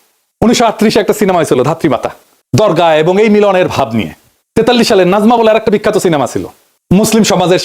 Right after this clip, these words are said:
সাংস্কৃতিক আধ্যাত্মিকতা নিয়ে। এখানে মুসলমান মানে কবি, সুফি, অলৌকিক প্রবণ। এরপরে আসে উনিশশো ষাট থেকে উনিশশো আশি সাল, কাওয়ালির যুগ, বলিউডের বাণিজ্যিক স্টেরিওটাইপ। এই যুগে বলিউড বুঝাইলো যে মাজার, সঙ্গীত এবং কাওয়ালি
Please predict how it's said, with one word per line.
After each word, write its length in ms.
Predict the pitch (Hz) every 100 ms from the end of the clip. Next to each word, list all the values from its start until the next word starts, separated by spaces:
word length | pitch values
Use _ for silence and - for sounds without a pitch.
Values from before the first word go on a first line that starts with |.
| -
সাংস্কৃতিক 480 | 180 160 175 165 - 147
আধ্যাত্মিকতা 500 | 127 156 143 131 127
নিয়ে। 120 | 107 101 _ _
এখানে 200 | 208 226 214
মুসলমান 340 | 208 214 202
মানে 120 | 180 185
কবি, 240 | 208 143 113 104 -
সুফি, 280 | 202 165 110 - _ _ _ _ 214
অলৌকিক 340 | 226 208 190
প্রবণ। 280 | - 135 104 90 _ _ _ _ _ _ 226
এরপরে 300 | 254 269 269
আসে 120 | 226 269
উনিশশো 220 | 240 214 -
ষাট 140 | 190 185
থেকে 140 | 190
উনিশশো 220 | 196 175 147
আশি 140 | -
সাল, 160 | - 98 -
কাওয়ালির 300 | 190 165 120
যুগ, 120 | 98 - _ _ _ _
বলিউডের 400 | 135 190 208 202 151
বাণিজ্যিক 320 | 208 214 202 -
স্টেরিওটাইপ। 420 | 196 185 160 135
এই 160 | 220 254
যুগে 180 | 247 208
বলিউড 220 | 208 214 160
বুঝাইলো 320 | 180 208 202 139
যে 60 | 165 - - 143
মাজার, 320 | 190 185 190 190 - - -
সঙ্গীত 320 | 220 190 190 -
এবং 120 | 175 170
কাওয়ালি 280 | 220 175 107